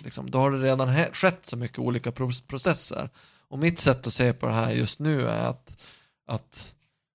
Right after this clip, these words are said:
att religionerna eller traditionerna som, som du, Joel, pratar om, de här rel-, religiösa, själva ramen, själva,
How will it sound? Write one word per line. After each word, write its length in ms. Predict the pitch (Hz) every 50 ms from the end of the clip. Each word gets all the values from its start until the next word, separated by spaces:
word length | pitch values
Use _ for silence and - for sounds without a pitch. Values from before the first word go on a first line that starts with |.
| _ _ _ _ _ -
att 160 | 113 - -
religionerna 920 | 120 117 120 117 120 127 139 170 190 190 180 147 127 120 117 120 117 120 120
eller 280 | 131 131 131 127 127
traditionerna 920 | 120 - - 139 151 160 156 147 135 - 131 123 120 120 120 120 120 123
som, 260 | - - 123 139 - - 175
som 220 | - - 135 123
du, 140 | 123 127 123
Joel, 300 | 127 131 131 127 127 123
pratar 400 | - 120 123 123 120 - - 127
om, 80 | 123
de 120 | 123 120 120
här 200 | 123 123 127 127
rel-, 480 | 123 - - 120 123 123 117 117 123 - - -
religiösa, 840 | 147 127 123 123 117 110 - 131 123 123 117 - - 127 127 117 - - - - _ _
själva 420 | - - 127 123 120 123 123 123 123 - _ _ _ _ -
ramen, 680 | 120 139 156 165 160 156 143 127 120 113 117 123 113 110
själva, 480 | - - 123 127 127 131 131 127 113